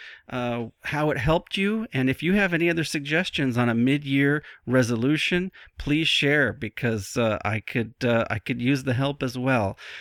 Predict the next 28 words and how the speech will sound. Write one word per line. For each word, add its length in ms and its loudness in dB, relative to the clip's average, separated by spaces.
Um, 480 0
what 300 2
I 220 4
do 540 4
is 420 2
I 140 4
notice, 560 2
I 40 2
read 320 -2
through 360 0
my 220 0
list 600 0
of 220 -2
all 160 2
those 180 -4
things. 320 -4
The 160 -4
thing, 360 -4
the 100 -2
list 240 0
that 100 -4
I 80 2
just 240 -2
shared 320 0
you 100 0
wa-, 140 -2
was, 300 -6
uh, 240 -4